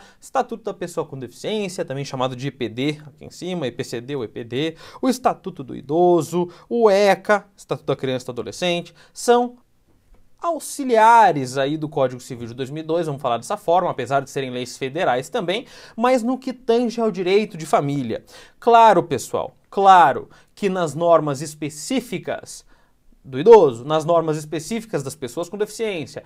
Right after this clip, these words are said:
nas normas específicas da criança ou adolescente, a lei específica, ela é o principal norte lá sendo abastecido pela Constituição Federal. Porém, no que tange ao direito de família,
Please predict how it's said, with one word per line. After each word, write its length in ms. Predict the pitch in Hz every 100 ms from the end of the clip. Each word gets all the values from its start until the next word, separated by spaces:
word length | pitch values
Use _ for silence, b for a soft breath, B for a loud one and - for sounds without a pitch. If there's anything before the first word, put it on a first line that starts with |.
| b
nas 180 | 190 180
normas 300 | 160 156 151
específicas 640 | 147 156 165 160 151 139
da 100 | 131
criança 340 | 123 135 117 151
ou 40 |
adolescente, 600 | 180 233 233 170 254 349 349 B B
a 200 | 185 180
lei 300 | 170 175 170
específica, 800 | 160 - 233 - 170 170 226 285
ela 260 | 277 247
é 160 | 139 151
o 120 | 208
principal 640 | 208 208 208 277 - 170 214
norte 420 | 170 143 170 -
lá 220 | 160 143
sendo 240 | 151 139 151
abastecido 560 | 156 156 175 - 151
pela 180 | 143 156
Constituição 520 | 151 156 - 151 117
Federal. 540 | 110 156 233 190 - b b b _
Porém, 320 | 359 277 180
no 100 | 180
que 100 | 180
tange 300 | 202 190 160
ao 60 | 165
direito 340 | 160 160 151
de 80 | 135
família, 680 | 123 120 147 226 233 156